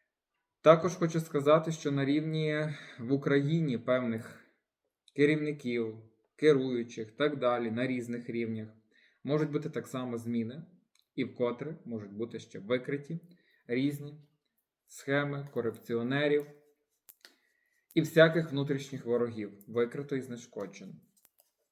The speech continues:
Але це карта not for you, це називається, хто грає якісь ігри недобрі, при-, таємні, приховані, відмовтесь від них, це не для вас, тому що буде викриття,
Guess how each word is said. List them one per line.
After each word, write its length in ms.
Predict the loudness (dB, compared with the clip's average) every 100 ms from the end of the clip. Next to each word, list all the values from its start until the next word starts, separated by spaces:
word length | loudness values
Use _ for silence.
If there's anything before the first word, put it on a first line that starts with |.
| _ _ _ _ -4
Але 200 | 0 0
це 140 | 0
карта 360 | 0 0 -2 -4
not 320 | -4 -4 -4
for 220 | -6 -2
you, 240 | -2 -4 -6 -16 _ -10
це 100 | -8
називається, 880 | -8 -6 -4 -4 -4 -8 -12 -12 -16 _ _ _ _
хто 400 | _ -2 2 2
грає 600 | 0 -8 -4 0 0 0 -6
якісь 480 | -6 -6 -8 -10 -4
ігри 540 | 0 2 0 -2 -6 -18 _ -4
недобрі, 760 | 2 4 8 6 6 -2 -6 -10 _
при-, 240 | -2 -2 0
таємні, 640 | 2 2 4 2 0 -4
приховані, 840 | -4 -2 -2 -2 -2 -2 -6 -8 -16 _ _ _ _ _ 0
відмовтесь 840 | 4 4 6 4 2 -2 -6 -10
від 160 | -12
них, 220 | -12 -14 -4
це 140 | -2
не 120 | -2
для 160 | -4 -4
вас, 340 | -2 -2 -4
тому 180 | -8 -10
що 180 | -10 -10
буде 320 | -2 -2 0
викриття, 720 | -4 -6 -10 -4 -2 -2 -4